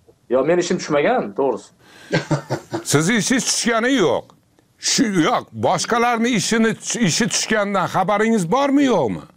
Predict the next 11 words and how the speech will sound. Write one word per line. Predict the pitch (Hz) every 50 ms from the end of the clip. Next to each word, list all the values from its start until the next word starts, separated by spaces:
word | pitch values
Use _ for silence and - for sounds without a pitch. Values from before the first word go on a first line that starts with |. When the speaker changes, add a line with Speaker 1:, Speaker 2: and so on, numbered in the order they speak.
| _ _ _ _ _ _ _ _ _ _ _ _ _ _ _ _ _ -
Speaker 1:
Yo, | 143 147 147
tumanda, | - 160 165 175 180 180 185 190 180 170 - - - _ _ - 135 135 - _ _
nima | 139 139 139 156 139 139 156 160 151
deydi, | 143 156 151 165 - -
bunaqa | 135 156 156 160 170 165 165 - - -
holatlar | - 151 151 160 160 165 170 156
endi | 160 160 160 151
Chuqurboy | - - 156 151 151 151
tumanida | - 160 147 143 147 143 147 151
endi | 147 147 143
to'g'risi | 147 143 143 143 139 143 156